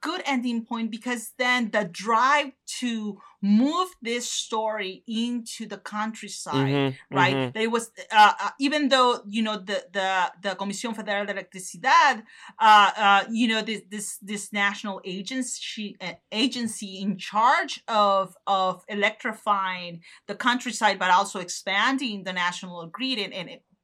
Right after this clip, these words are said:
Speaker 1: first, obviously building it and then expanding it, uh, they had been working since the nineteen thirties. Uh, so the nineteen sixties then, you know, it, it allows me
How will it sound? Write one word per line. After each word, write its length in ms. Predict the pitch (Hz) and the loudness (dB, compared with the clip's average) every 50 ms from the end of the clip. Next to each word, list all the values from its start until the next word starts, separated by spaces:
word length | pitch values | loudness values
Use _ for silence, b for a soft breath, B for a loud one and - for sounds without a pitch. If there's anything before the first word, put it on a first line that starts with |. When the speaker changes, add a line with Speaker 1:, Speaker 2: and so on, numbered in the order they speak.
| _ _ _ _ | _ _ _ _
Speaker 1:
first, 480 | - - 233 240 220 214 - - - b b b b b | 0 2 4 4 4 2 0 -8 -10 b b b b b
obviously 360 | 185 196 190 185 - 196 190 | -6 -6 -6 -8 -10 -10 -10
building 360 | 170 165 233 254 262 254 233 | -6 -2 0 0 0 0 0
it 140 | 208 190 - | -2 -2 -4
and 120 | - 156 196 | -4 -4 -4
then 120 | 190 196 | -4 -6
expanding 640 | 185 - - - - 214 226 254 302 302 294 247 214 | -6 -10 -10 -6 -2 0 0 0 0 -2 -6 -10 -10
it, 260 | 180 180 175 175 - B B B B B B | -8 -10 -10 -12 -14 B B B B B B
uh, 280 | - 214 202 202 208 202 | 6 6 8 8 6 4
they 160 | 190 196 247 | 2 -2 -4
had 260 | 294 330 320 277 226 | -2 0 0 -2 -2
been 220 | 233 226 214 208 196 | -4 -6 -6 -6 -6
working 320 | 196 190 190 190 - 202 196 | -6 -8 -10 -10 -10 -12 -10
since 300 | - 202 190 180 180 - | -10 -12 -12 -14 -14 -14
the 120 | 185 180 | -14 -12
nineteen 480 | 180 175 175 180 165 170 - 165 156 - _ - | -12 -12 -12 -14 -16 -16 -16 -16 -16 -16 _ -2
thirties. 560 | 240 254 269 285 226 196 160 247 233 - - B B B B 247 B - | 2 2 2 2 2 -4 -10 -12 -14 -16 -20 B B B B -8 B 6
Uh, 240 | 226 214 208 202 | 8 8 8 8
so 380 | - - - - - 269 262 226 | 4 -6 -8 0 2 2 2 2
the 140 | 220 254 254 | 2 0 0
nineteen 420 | 254 277 320 311 - 381 359 330 | 0 0 -4 -6 -10 -12 -12 -10
sixties 640 | - - - 311 262 - - - 285 269 233 - - | -10 -8 -8 -10 -10 -10 -10 -8 -8 -4 -2 -2 -2
then, 300 | - 233 214 202 202 202 | 0 0 0 0 0 -2
you 180 | 202 226 220 220 | -2 -4 -2 -2
know, 320 | 214 220 220 208 202 - - - | -2 -2 -2 -4 -4 -8 -8 -8
it, 140 | 226 220 233 | -8 -6 -6
it 120 | 254 226 220 | -2 2 2
allows 600 | 214 214 208 214 220 247 262 262 269 262 - 254 | 4 4 6 4 6 6 4 2 0 -4 -8 -8
me 440 | 233 233 233 233 226 226 226 226 | -6 -6 -4 -4 -6 -6 -8 -10